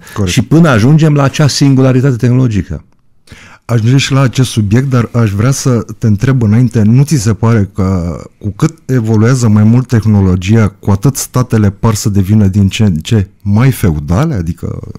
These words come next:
Speaker 1: să se întoarcă înapoi?
Speaker 2: Pentru că, pentru că legea junglei, da? Cel tare,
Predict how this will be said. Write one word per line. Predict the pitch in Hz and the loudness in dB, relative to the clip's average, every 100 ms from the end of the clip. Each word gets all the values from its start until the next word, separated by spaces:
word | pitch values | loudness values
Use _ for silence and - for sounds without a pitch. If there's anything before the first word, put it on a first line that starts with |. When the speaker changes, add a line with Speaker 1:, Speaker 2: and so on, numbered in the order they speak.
| - - | -18 -18
Speaker 1:
să | - | -16
se | 87 92 | -10 -8
întoarcă | 85 98 - | -6 -6 -6
înapoi? | 85 73 - 135 120 | -8 -8 -4 -4 2
Speaker 2:
Pentru | 165 170 | 2 4
că, | 170 151 - | 2 -2 0
pentru | 151 147 | 0 2
că | |
legea | 143 170 156 | 2 2 2
junglei, | 143 147 120 90 78 | 2 2 2 0 0
da? | 95 139 - - _ _ _ _ _ _ _ _ | -2 -4 -8 -20 _ _ _ _ _ _ _ _
Cel | - 139 135 | -4 0 0
tare, | - 95 80 78 123 170 | -2 -4 -4 -4 -6 -8